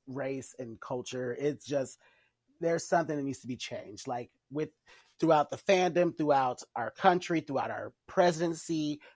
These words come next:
our cabinets, our houses, all that, things need to be changed. It is time. Like, you know, people saying that, you know, you know, people are just getting a, you know, a sense of what racism is. No,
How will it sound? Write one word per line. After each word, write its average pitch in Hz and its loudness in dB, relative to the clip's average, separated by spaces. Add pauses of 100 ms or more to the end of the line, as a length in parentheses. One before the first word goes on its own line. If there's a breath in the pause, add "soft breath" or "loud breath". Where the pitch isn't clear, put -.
(120)
our 127 -2 (220)
cabinets, 165 0
our 131 -4
houses, 165 0
all 160 8
that, 135 0 (340 soft breath)
things 185 2
need 170 0
to 135 -8
be 123 -10
changed. 101 -10 (260 soft breath)
It 160 0
is 170 -4
time. 151 4 (280 loud breath)
Like, 143 2 (680 soft breath)
you 170 4
know, 160 6
people 185 2
saying 165 2
that, 143 0 (420 soft breath)
you 139 -2
know, 120 -2 (840 soft breath)
you 151 -4
know, 131 0
people 147 -4
are 143 -2
just 127 -6
getting 143 -6
a, 127 -4 (260)
you 143 -6
know, 120 -6
a - -8
sense 160 -4
of 143 -2
what 117 -4
racism 147 -4
is. 147 -4
No, 139 -2